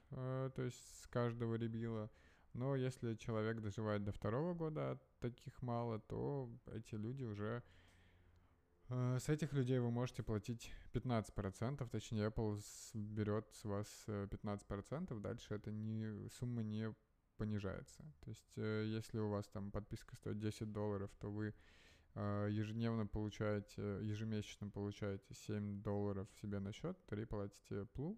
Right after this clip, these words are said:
и так, соответственно, весь год. А после этого вы начинаете получать восемь с половиной долларов и полтора тратите, э, отдаёте Apple. То есть, в принципе, да, на подписках выгодно жить, если вы можете, умеете делать долгосрочные продукты, которые потом окупаются, но Apple,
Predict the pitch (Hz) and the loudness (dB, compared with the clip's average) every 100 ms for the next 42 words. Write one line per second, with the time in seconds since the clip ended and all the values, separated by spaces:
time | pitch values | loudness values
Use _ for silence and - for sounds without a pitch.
0 | - 120 123 127 - 104 107 - 117 107 | -6 -8 -6 -6 -6 -6 -6 -6 -4 -2
1 | 104 104 98 - - - - - - 107 | -2 -2 -4 -6 -20 -20 -20 -20 -2 2
2 | 104 98 143 151 156 143 131 117 107 110 | 4 4 2 2 0 2 4 4 4 4
3 | 120 120 107 - 104 104 - 107 107 - | 0 0 -4 0 0 0 -4 -10 -8 -8
4 | - 104 104 - - 107 104 139 165 143 | -8 -4 -4 -6 -4 2 2 2 2 2
5 | 143 139 127 - - 107 117 - 104 98 | 2 2 0 -6 -6 -6 -6 -8 -8 -4
6 | 101 104 101 - - 107 101 - - 107 | -2 -2 -4 -8 -10 -6 -6 -6 -10 -6
7 | 104 101 104 104 104 - - 110 107 104 | -4 -2 -2 -4 -6 -12 -8 -4 2 2
8 | 101 - 98 - - - - - - 117 | 0 -4 -10 -12 -12 -14 -16 -16 -2 0
9 | 147 - 123 110 98 98 104 - 135 - | 0 -4 -2 0 0 -4 -8 -8 -10 -8
10 | 120 127 160 170 143 135 135 123 113 - | -8 -4 -2 -2 -2 -2 -2 -4 -6 -4
11 | 107 110 107 104 - 110 - - - - | -2 0 -2 -2 -4 -10 -10 -18 -20 -20
12 | - 120 113 110 104 107 104 104 104 107 | -2 2 4 4 0 -2 2 2 2 0
13 | 110 107 117 107 - 110 107 101 101 - | 0 2 2 2 0 -2 0 0 -2 -6
14 | - - 104 98 - 117 104 104 - - | -12 -8 -6 -6 -8 -8 -8 -8 -6 -4
15 | 160 170 - 113 110 135 117 117 - 104 | -2 -4 -6 -4 -2 0 0 -2 -4 -6